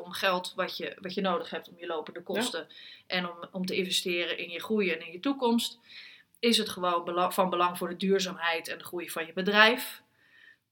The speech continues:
Speaker 1: Het, het stelt je eigenlijk in staat om, om kansen te grijpen, om, om uitdagingen, vooral financiële uitdagingen, eh, te doorstaan. Het geeft je gewoon als bedrijf veerkracht
Speaker 2: Hm.
Speaker 1: om dat te doorstaan.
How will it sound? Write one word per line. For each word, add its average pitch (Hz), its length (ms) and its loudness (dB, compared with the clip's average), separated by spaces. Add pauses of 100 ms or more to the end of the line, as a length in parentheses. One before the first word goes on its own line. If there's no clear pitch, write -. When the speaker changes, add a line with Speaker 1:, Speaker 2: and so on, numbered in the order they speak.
(160)
Speaker 1:
Het, - 120 -14
het 185 100 -10
stelt 220 340 2
je 214 80 2
eigenlijk 175 340 0
in 151 100 -10
staat 185 380 8
om, 180 200 -4
om 185 120 -4
kansen 214 380 6
te 202 80 -2
grijpen, 180 600 4
om, 175 260 -6
om - 220 -18
uitdagingen, 180 840 6
vooral 175 220 -4
financiële 190 540 2
uitdagingen, 170 880 2
eh, 170 80 -6
te 180 140 -6
doorstaan. 220 460 0
Het 240 140 0
geeft 202 180 0
je 196 80 -14
gewoon 180 200 -8
als 165 140 -8
bedrijf 196 400 2
veerkracht 196 760 0 (220)
Speaker 2:
Hm. 160 120 -8 (320)
Speaker 1:
om 196 260 2
dat 165 560 0
te 190 140 -2
doorstaan. 160 760 2